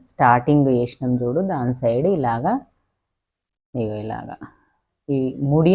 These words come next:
అనేది లోపలికి పోయే విధంగా మనం ఈ దారంని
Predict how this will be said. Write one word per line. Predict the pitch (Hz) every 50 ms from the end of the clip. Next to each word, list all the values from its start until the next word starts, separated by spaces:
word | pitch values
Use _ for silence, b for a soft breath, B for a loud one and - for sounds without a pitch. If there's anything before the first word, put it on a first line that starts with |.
| 196
అనేది | 165 143 143 147 147 170 180 165
లోపలికి | 147 139 139 170 170 - -
పోయే | 143 131 135 147 151 143
విధంగా | 131 120 127 120 117 120 131 175 208 214
మనం | - 156 151 185 220 262 - _ _ _ _ _ _ _ -
ఈ | 135 127
దారంని | 139 135 - - 165 160 165 156